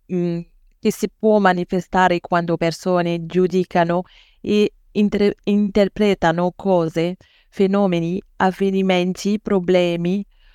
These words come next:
opportunità, prese di posizione, ma anche convenzioni, simboli, prove e dimostrazioni logiche basandosi unicamente sui propri riferimenti culturali e scambiando questi per leggi.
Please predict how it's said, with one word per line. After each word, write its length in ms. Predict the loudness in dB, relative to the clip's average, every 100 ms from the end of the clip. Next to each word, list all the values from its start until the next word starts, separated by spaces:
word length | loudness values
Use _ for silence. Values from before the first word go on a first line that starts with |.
| _
opportunità, 920 | -8 0 0 2 -2 -2 2 2 2 -6 _ _
prese 340 | 2 2 2 0
di 140 | -2
posizione, 880 | -2 -2 -4 -2 0 0 0 -4 -6 -16 _ -2
ma 460 | 0 2 2 0
anche 380 | 0 -2 0 0
convenzioni, 880 | 0 0 0 -2 -2 -2 0 -2 -6
simboli, 800 | -10 _ -2 0 2 0 0 -4 -10 -14
prove 400 | 0 2 4 4
e 40 | 4
dimostrazioni 800 | 2 0 -2 -4 -2 0 2 2
logiche 580 | 2 2 0 0 0 0 -2
basandosi 680 | 0 2 2 2 2 0 0
unicamente 680 | 0 2 2 2 2 -2
sui 640 | -2 0 2 2 2 0 0 -6 _ _
propri 480 | 0 2 4 2 2
riferimenti 800 | 2 0 0 0 2 0 0 -2
culturali 760 | -2 -2 0 2 4 2 0 -2
e 200 | -2 -4
scambiando 1200 | -4 _ -2 0 4 4 4 2 2 2 2 0
questi 360 | 0 -2 0 0
per 220 | 0 2
leggi. 480 | 0 -2 -4 -8